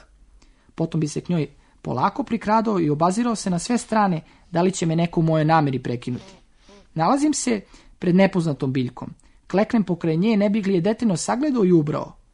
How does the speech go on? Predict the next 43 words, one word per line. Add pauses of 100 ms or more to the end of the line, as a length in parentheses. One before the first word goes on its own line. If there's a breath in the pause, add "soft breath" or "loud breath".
(160)
Nakon
toga
ustajem
i
veselo
uzvi-,
uzviknem:
'Eureka, (240)
našao
sam
je.'” (880)
Savina
strast (640 loud breath)
prema
botanici
rezultirala
je,
kao
što
ste
spomenuli,
herbarijum
koji
je
imao
preko
hiljadu
različitih
vrsta. (600 loud breath)
Dok
tamošnji
klimat (140)
nije
odgovarao,
na
Svetoj
Gori
nije
odgovarao
čuvanju
ovolikog
broja
biljaka,